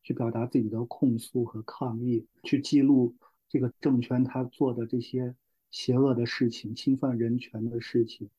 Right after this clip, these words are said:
去记录民间的反抗者，去记录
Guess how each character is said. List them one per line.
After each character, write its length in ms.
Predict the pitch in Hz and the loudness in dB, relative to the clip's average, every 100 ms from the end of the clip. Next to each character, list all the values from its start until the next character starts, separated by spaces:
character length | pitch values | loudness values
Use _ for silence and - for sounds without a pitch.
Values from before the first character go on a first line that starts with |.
| _ _ _ | _ _ _
去 220 | - 147 | -2 -2
记 180 | 143 147 | 2 2
录 380 | 143 147 123 117 _ _ | 6 4 4 -2 _ _
民 200 | 131 127 | 4 4
间 180 | 139 131 | 4 4
的 120 | 135 | 2
反 240 | 131 113 - | 0 -8 -8
抗 300 | - 131 113 | -4 -4 -4
者， 240 | - 113 _ _ _ | -8 -16 _ _ _
去 220 | - - 123 | -4 -2 0
记 220 | - 143 | 4 4
录 400 | 139 139 120 | 6 6 4